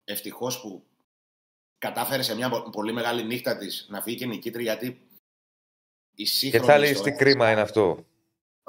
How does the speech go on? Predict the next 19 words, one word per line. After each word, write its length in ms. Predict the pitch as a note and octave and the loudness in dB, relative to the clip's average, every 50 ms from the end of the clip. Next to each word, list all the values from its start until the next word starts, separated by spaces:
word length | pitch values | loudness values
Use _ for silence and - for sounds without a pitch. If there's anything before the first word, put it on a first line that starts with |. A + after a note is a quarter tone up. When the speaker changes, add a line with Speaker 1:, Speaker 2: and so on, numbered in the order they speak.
| - - - D#3 D3 C3+ F3 | -12 -10 -10 -10 -10 -6 -4
Speaker 1:
Είναι 120 | G#3 A3 A3 | -2 0 0
γεμάτη 640 | G#3+ F3+ F3+ F3 F#3 F#3 F#3 F#3 G#3 A3 A3 G#3+ G3 | 0 0 -2 -2 0 0 2 4 4 4 4 2 0
η 40 | F3 | 0
σύγχρονη 340 | - - G#3 F3 G3 G3+ F#3 | 0 0 0 0 -2 -2 -2
ιστορία 260 | - F3+ F#3+ G3+ G3 | -2 -2 -2 -2 -2
της 140 | G3 - - | -2 0 2
αεκ 220 | F#3 F#3+ F#3 F3+ - | 4 4 4 2 0
με 100 | C#3+ C3+ | -4 -4
τέτοιες 520 | C3 F3 E3+ - D#3+ D3+ C3+ - - - B2+ | -2 -4 -4 -2 -4 -2 -2 -2 -2 -2 -4
νύχτες, 400 | C3+ D#3+ D#3+ - - A#2 G#2+ - | -4 -6 -6 -6 -6 -6 -6 -6
ας 100 | F#2+ - | -8 -8
πούμε, 180 | - C#3 D#3+ C#3 | -6 -6 -4 -2
που 100 | C#3+ D3+ | 0 0
έκανε 240 | - D3+ D3 D3 | 0 0 0 2
η 40 | C3 | 2
αεκ 260 | C3+ D3+ D3+ C#3 - | 2 2 2 2 0
μεγάλες 340 | B2+ A#2+ A2 C#3 C#3+ C3+ B2 C3+ | -2 -2 -2 0 0 0 -2 -2
εμφανίσεις 680 | A#2 - A2+ F#2+ - A#2 C#3+ D3 - F3 F3 E3 - | -4 -4 -4 -4 -4 -2 -2 -2 0 0 0 -2 -2
και, 380 | - - D#3+ D#3 D3+ D3+ D3 | -2 -2 -2 -2 -2 -2 -4